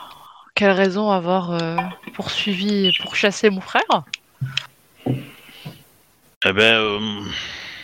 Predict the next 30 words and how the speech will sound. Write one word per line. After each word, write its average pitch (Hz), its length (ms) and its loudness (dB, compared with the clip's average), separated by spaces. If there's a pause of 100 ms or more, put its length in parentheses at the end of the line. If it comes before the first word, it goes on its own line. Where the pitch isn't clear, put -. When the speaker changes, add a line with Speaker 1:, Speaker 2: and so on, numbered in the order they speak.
(500)
Speaker 2:
c'est 139 100 6
le 131 120 2
seul 143 520 2
griffe 123 360 -6
des, 123 100 -4
euh, 110 580 -4
griffe 120 260 -2
de 127 140 0
sang, 139 540 2
euh, 113 40 -2
de 110 100 -2
la 127 120 4
ville. 180 220 0 (840)
Si - 220 -6
j'arrive 110 320 2
à 107 80 6
le, 98 340 0 (480)
à 98 140 4
le 98 1080 2 (720)
convaincre 151 580 4
de 127 100 -6
me 131 80 -6
reconnaître 131 680 -2
comme 120 280 -8
tel, 131 280 -2 (280)
je 107 60 -8
deviendrai 101 460 -2
moi 104 160 0
aussi, 120 340 0
euh, 98 340 0